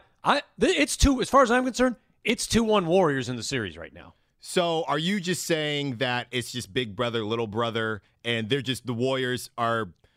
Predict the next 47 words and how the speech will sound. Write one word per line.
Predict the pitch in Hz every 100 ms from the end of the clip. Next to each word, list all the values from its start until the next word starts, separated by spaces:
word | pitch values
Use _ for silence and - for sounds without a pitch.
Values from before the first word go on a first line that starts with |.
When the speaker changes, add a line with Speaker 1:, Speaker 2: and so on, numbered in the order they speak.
| _ -
Speaker 2:
pretty | 175 165
upset | 127 - 143
about | 131 120
how | 123 123
they | 120
played | 120 123 117
last | 110 110 110
game, | - 110 107
and | 104 107
it's | 113
just | 120 113
gonna | 117
be | 113 107
a |
classic, | - 110 104 - 95 85 - - -
a | 135 135
classic | - 135 165 170 - 156 107
bounce | 123 120 -
back | 120 107
game | 110 107 104
in, | 101
in | 113 110 113
every | 135 123 135 135 131
sense | - - 113 -
of | 98
the | 95
word? | 90 67 53 _ _ _ - _ _ _ _ -
Speaker 1:
Yeah, | 170 143
I | 190
think | 233 202
it's | 170 127 -
going | 160 151
to | 135
be | 143 139 131 123 131 -
a | 131 127 123
team | - - 185 190
that | 156 139
understands | 156 147 - 147 143 139 107
what | 135
the | 117
mission | 117 143 - 107
is, | 92 90 - - _ _ -
and | 123 120
they | 139
understand | 147 139 - 139 131
the | 123
assignment, | 104 139 135 113 87